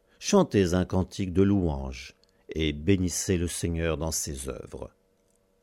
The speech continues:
Revenons au commentaire de Don Ludovic Baron,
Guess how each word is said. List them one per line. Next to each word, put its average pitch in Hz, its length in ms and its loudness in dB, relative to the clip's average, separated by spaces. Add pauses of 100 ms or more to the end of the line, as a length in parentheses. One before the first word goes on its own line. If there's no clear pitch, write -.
(300)
Revenons 175 460 8
au 113 100 10
commentaire 104 680 6
de 76 260 -2
Don 98 300 4
Ludovic 90 580 0
Baron, 90 500 -2